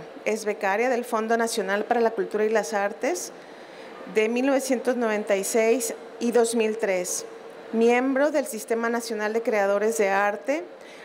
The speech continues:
ha colaborado en distintas revistas y suplementos culturales nacionales e internacionales. Ha publicado los libros de poesía Cartas de Usurpación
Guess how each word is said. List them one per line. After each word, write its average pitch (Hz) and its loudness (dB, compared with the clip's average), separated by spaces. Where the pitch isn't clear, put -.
ha 269 0
colaborado 262 4
en 247 0
distintas 233 0
revistas 220 0
y 233 -4
suplementos 208 0
culturales 208 2
nacionales 214 0
e 220 0
internacionales. 190 -2
Ha 240 -6
publicado 269 0
los 214 -2
libros 226 -2
de 233 0
poesía 220 0
Cartas 247 0
de 269 0
Usurpación 233 0